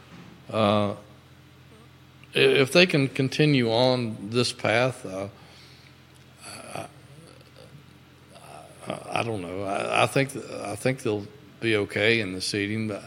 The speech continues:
I don't really think it matters, honestly. I mean, we've seen them falter at number one seed and number two seed, and we've seen them falter at, uh, lower, lower seeds. So, uh, and we've seen them succeed.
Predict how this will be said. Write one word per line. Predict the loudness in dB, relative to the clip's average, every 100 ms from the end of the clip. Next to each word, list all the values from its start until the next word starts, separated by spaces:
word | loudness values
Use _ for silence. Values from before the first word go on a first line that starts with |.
| -18 -20 -20 -14 2
I | 4
don't | 6
really | 6 4
think | 4 2 0
it | 0
matters, | 2 2 2 -2 -8 -12 -16 -20 -20 -20 -20 -20 -2
honestly. | 0 0 -2 -4 -6 -4
I | -6 -4
mean, | -2
we've | 0 -2
seen | -2 -2
them | -2 -4 -8 -12 -20 -20 -20 -20 0
falter | 4 4 4 2
at | 2
number | 2 0 0
one | 0 0 0
seed | 0 2 2 0
and | -2
number | -2 -2 -4
two | -4 -4
seed, | -2 -2 0 -2 -4
and | -6 -6 -8 -12 -14
we've | -12 -6
seen | -4
them | -4
falter | -4 -2 -2 -2 -2 0
at, | -2 -6 -20 -20 -20 -20 -20 -20 -20 -16
uh, | -10 -8 -8 -8 -8
lower, | 2 6 6 4 -2 -10
lower | -10 -2 -2 -2
seeds. | -4 -4 -4 -4 -4
So, | 0 0 0 -6 -18 -20 -20 -20 -20 -20 -16 0
uh, | 4 4
and | 2 0
we've | -2
seen | 0 -2 0
them | -2
succeed. | -4 -6 -4 2 2 2 -2